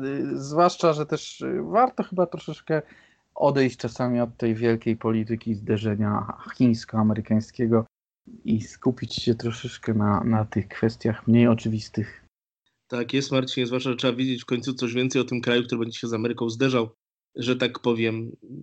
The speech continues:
Speaker 2: Jako obywatel Polski, jakby nie patrzeć, to z Ameryką mamy sojusz, ale
Speaker 1: Możemy być jednym ze zderzaków, to prawda.
Speaker 2: Tak, istnieje również taka możliwość, niestety.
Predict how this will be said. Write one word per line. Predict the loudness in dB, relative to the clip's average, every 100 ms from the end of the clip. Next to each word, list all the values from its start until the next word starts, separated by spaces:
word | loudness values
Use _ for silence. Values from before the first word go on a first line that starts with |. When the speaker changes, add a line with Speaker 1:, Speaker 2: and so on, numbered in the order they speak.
| -6
Speaker 2:
Jako | -2 2 2
obywatel | 2 2 0 0
Polski, | -2 0 -4
jakby | -2 -4
nie |
patrzeć, | -6 -6 -6
to | -4
z | -4
Ameryką | -4 -6 -4 -4
mamy | -4 -4 -6
sojusz, | -6 -6 -6 -10
ale | 0
Speaker 1:
Możemy | 2 4 4 4 2
być | -2 2
jednym | 2 2 0 -4
ze | -2 -2
zderzaków, | 0 -4 -2 -6 -6 -12 -8
to | -8
prawda. | -2 -2 -2 -8 -10 -14 _ _ _ _ _ -4
Speaker 2:
Tak, | -2 0 -4
istnieje | -8 -2 0
również | 0 -2 -8 -10 -6
taka | -6 -4
możliwość, | -6 -6 -4 -4 -4 -6 -8
niestety. | -8 -8 -10 -16 _ -20